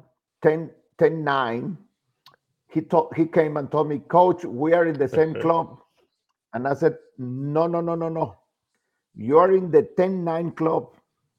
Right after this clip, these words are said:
Speaker 1: I'm in the ten four club." That is a different, it's a different perspective.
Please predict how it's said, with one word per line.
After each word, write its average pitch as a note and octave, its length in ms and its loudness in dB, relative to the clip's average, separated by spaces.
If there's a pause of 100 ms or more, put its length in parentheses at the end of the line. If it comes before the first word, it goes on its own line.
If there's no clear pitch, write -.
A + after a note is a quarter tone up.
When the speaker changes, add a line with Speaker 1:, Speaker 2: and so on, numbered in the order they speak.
(760)
Speaker 1:
I'm E3 240 2
in D#3+ 140 -6
the C#3+ 100 2
ten E3+ 340 0
four D#3 300 0
club." D3 440 -2 (640)
That A2 180 2
is D#3 60 0
a E3 200 2
different, E3+ 460 0 (380)
it's A#2 160 -8
a D3 60 -2
different E3 480 -2
perspective. D#3+ 640 -4